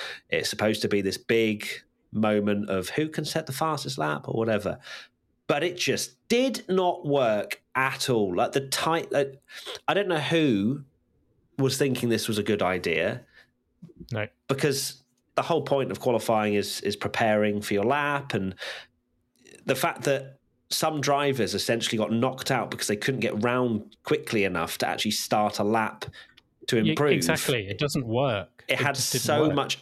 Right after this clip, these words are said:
Speaker 1: anticlimax to it, didn't it? Where even the commentary was going, "Oh, oh, uh, oh, okay, so he's out now."
Speaker 2: Yeah, it's like, "Oh, Palmer's just gone out."
Speaker 1: Yeah.
Speaker 2: Yeah, he's, he's halfway round,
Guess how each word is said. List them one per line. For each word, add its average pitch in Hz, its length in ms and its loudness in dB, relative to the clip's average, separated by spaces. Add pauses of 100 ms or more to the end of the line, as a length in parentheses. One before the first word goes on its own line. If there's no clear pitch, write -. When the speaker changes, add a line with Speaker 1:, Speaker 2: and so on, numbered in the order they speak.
Speaker 1:
anticlimax 123 1080 -2
to 90 100 -4
it, 85 100 -2
didn't 110 200 0
it? 87 100 -2
Where 202 260 2 (320)
even 185 200 2
the 196 60 0
commentary 190 440 0
was 127 100 2
going, 123 440 0 (500)
"Oh, 175 80 0
oh, 185 360 2
uh, 139 280 0 (380)
oh, 147 180 2
okay, 147 180 0
so 131 180 0 (140)
he's 147 220 0
out 113 140 0
now." 120 80 0
Speaker 2:
Yeah, 123 400 0
it's 131 200 0
like, 120 180 0
"Oh, 135 260 0
Palmer's 143 340 2
just 131 160 -2
gone 120 180 0
out." 117 300 0
Speaker 1:
Yeah. 123 320 0
Speaker 2:
Yeah, 110 220 0
he's, 110 400 -2
he's 123 160 -4
halfway 123 520 0
round, 107 600 0